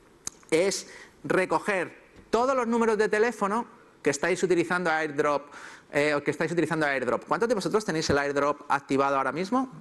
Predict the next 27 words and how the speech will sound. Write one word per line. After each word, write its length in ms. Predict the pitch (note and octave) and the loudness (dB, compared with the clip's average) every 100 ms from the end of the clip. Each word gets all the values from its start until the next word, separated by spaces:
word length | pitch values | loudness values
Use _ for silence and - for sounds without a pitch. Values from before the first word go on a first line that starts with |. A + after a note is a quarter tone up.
| - | -4
A 80 | |
ver, 120 | C3 D3+ | 0 2
orejas 380 | D3+ D3+ D3+ | 0 -2 -4
arriba, 460 | C#3 C#3 F#3 A#3 A#3+ | -2 0 2 2 0
a 80 | - | -4
ver, 200 | F#2+ A3+ | -4 -4
contadlo, 500 | - C3+ - G3 A#2 | -4 -2 -2 -2 -2
a 60 | - | -2
ver, 200 | - - | -2 -4
a 80 | |
ver, 180 | - G2 | -4 -6
a 60 | F#2 | -4
ver, 160 | F#2+ | -6
a 60 | - | -6
ver. 100 | F#3+ - - - - - | -8 -12 -18 -14 -14 -10
A 80 | - | -2
ver, 240 | C#3+ F#3+ - | 0 -2 -2
bueno, 220 | B2+ C3+ | -2 2
luego 180 | B2 D3 | 2 0
os 80 | D3 | 2
devol-, 280 | D3 C#3 C3 | 2 2 2
luego 240 | C3+ D3 | 2 2
lo 120 | D3 | 2
borramos, 420 | B2+ G#2+ G2 - | 2 0 -2 -4
no 80 | B2+ | -6
os 40 | B2+ | -2
preocupéis. 460 | B2 A2 - - | -2 0 -4 -4